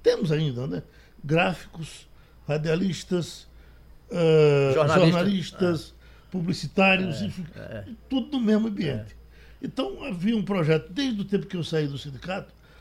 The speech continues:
Speaker 1: já nascia um projeto que a gente aprendeu, inclusive, com alguns movimentos pesados que tivemos,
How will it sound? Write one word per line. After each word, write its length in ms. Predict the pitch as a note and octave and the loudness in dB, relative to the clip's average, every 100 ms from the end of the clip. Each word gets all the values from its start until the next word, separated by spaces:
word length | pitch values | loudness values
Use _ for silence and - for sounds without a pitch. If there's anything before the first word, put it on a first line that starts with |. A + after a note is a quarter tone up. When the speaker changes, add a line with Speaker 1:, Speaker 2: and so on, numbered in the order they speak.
| - | -12
Speaker 1:
já 340 | E3 F3+ F#3+ A3 F#3 G#3+ | -2 0 2 0 -6 -6
nascia 500 | F#3 D#3 C#3 - A3+ | -4 -2 -4 -2 -2
um 80 | D#3+ | -2
projeto 560 | D3+ C3 C#3 D#3 - - - - - | -2 -2 -2 -4 -8 -20 -20 -20 -6
que 100 | F#3+ | 0
a 40 | D#3 | 2
gente 220 | F#3 F#3+ | 2 -2
aprendeu, 460 | G3 E3 D3 F3+ F3 | -2 -2 4 4 4
inclusive, 520 | C3 C3 A#2+ F3 B2+ | 0 -6 -4 -4 -4
com 240 | D3 D3 - - - | -8 -8 -10 -20 -14
alguns 260 | G3 D3 E3 | -8 -4 -2
movimentos 360 | D#3+ C#3+ D#3+ - | 0 -2 -4 -2
pesados 560 | F3+ D3 D3 E3 C#3+ G#2+ | 0 2 4 4 2 -4
que 80 | - | -10
tivemos, 500 | C#3 D3+ D3+ C#3 | -6 -4 -4 -6